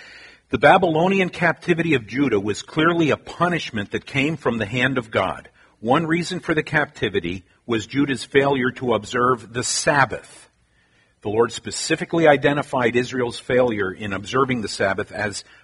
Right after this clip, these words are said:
part of the reason for which judgment came, and there would be a correlating amount of years of captivity for the number of Sabbaths missed. From all evidence, the captivity did not involve great physical persecution.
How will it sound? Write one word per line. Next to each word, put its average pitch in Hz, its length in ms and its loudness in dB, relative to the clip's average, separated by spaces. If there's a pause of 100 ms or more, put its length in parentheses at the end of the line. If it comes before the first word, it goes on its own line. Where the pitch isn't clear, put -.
(120)
part 185 280 4
of 165 80 -2
the 151 80 -2
reason 120 340 -4
for 110 140 -8
which 95 240 -6
judgment 135 460 -2
came, 95 360 -8 (300)
and 107 180 -4
there 117 100 0
would 113 160 -2
be 113 160 -2
a 95 40 0
correlating 160 960 2
amount 117 460 0
of 104 400 0 (460)
years 147 600 0
of 123 180 -6
captivity 123 680 -2
for 117 280 -2
the 104 120 0
number 120 300 0
of 101 100 -2
Sabbaths 120 600 0
missed. - 600 -6 (540)
From 123 200 4
all 196 260 6
evidence, 175 380 2
the 131 100 -2
captivity 156 600 -2
did 123 180 -2
not 131 240 2
involve 123 420 2
great 127 320 2
physical 175 600 0
persecution. 92 960 -10